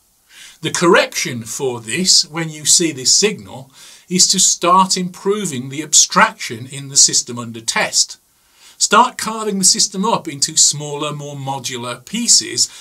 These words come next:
that are more focused on achieving some desirable outcome that is testable. Improve the separation of concerns. Think about teasing these things apart. Think about one class, one thing, one method, one thing,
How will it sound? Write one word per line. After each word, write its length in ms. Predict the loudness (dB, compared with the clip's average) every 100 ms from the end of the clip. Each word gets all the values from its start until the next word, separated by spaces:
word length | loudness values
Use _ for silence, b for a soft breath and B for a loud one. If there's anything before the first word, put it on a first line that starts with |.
| B
that 160 | -2 0
are 140 | 0
more 380 | -2 -4 -6 -8
focused 1080 | -16 -20 _ -2 4 6 4 -4 -4 -2 -2
on 140 | -10
achieving 720 | -4 0 2 0 -2 -8 -4 2
some 360 | 2 2 -4
desirable 680 | -4 -2 0 0 -4 -10 -8
outcome 600 | -6 -6 -10 -18 -16 -18 -14
that 180 | -12 -10
is 180 | -8 -4
testable. 540 | 0 0 -2 -10 -16 _ _ B B B B B B B B
Improve 440 | -2 0 0 -2 0
the 80 |
separation 640 | 2 2 0 -4 -2 -2 -4
of 80 |
concerns. 840 | -4 0 2 4 2 -2 -4 -2 0
Think 280 | 0 -4 -6
about 280 | -8 -4
teasing 520 | -4 -2 -4 -2 -2 0
these 240 | 0 -2
things 320 | -4 -4 -6
apart. 500 | -6 2 4 4 0
Think 300 | -4 -4 -4
about 260 | -6 -6 -2
one 300 | -2 0 -2
class, 340 | 0 2 0
one 220 | -2 -6
thing, 320 | -4 -4 -4 -6
one 280 | -6 -6
method, 340 | -2 -2 -2 -10
one 180 | -12 -10
thing, 320 | -10 -10